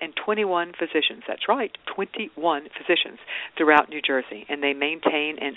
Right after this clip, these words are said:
I V F delivery rate well above the national average. We also have Manhattan Cryobank. They are dedicated to helping clients have healthy babies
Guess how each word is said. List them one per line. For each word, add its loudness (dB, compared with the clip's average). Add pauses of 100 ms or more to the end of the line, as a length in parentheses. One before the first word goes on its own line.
I 6
V 0
F 2 (220)
delivery 2
rate -2 (120)
well 2
above -2 (100)
the -6
national -2
average. -6 (640)
We 2
also 4
have 2 (260)
Manhattan -4
Cryobank. 2
They 2
are -4
dedicated 2 (140)
to -2
helping 0
clients -2
have 0
healthy -2
babies -2